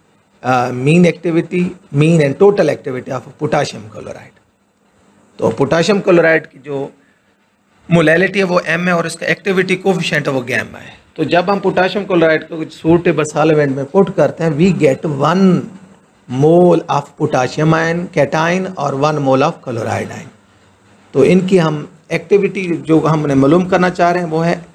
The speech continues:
मीन एक्टिविटी A पॉजिटिव नेगेटिव और टोटल एक्टिविटी ए टू, ये मालूम करना चाह रहे हैं। और यहाँ हमने नोट करना है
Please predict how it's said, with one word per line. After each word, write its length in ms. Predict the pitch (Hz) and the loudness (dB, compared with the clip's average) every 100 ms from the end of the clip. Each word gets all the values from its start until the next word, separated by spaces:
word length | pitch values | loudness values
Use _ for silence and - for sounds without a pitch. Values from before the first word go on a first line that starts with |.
| _ _ _ | _ _ _
मीन 200 | 143 143 | 0 2
एक्टिविटी 580 | 147 151 196 202 202 226 - - _ _ _ | 2 2 2 2 0 -6 -8 -16 _ _ _
A 80 | 143 | 0
पॉजिटिव 460 | 143 135 139 - 139 | 0 -2 0 0 2
नेगेटिव 480 | 139 156 185 202 202 | 2 0 0 0 0
और 140 | - - | -4 -2
टोटल 300 | 147 120 - | 0 0 -4
एक्टिविटी 600 | 113 - 127 135 175 180 180 - | -8 -4 -4 -2 0 0 0 -2
ए 140 | 131 | -2
टू, 240 | 117 113 - - 143 | -2 -8 -14 -8 0
ये 120 | 143 | 0
मालूम 320 | 113 113 113 | 0 -4 -6
करना 260 | 120 - - | -10 -14 -14
चाह 200 | 117 120 | -14 -14
रहे 100 | 127 | -16
हैं। 100 | - _ - _ | -20 _ -20 _
और 140 | 185 196 | 2 4
यहाँ 300 | 185 180 180 | 4 4 2
हमने 200 | 170 151 | 0 0
नोट 320 | 165 190 190 | 2 2 0
करना 200 | 135 135 | -4 -4
है 160 | 151 | -6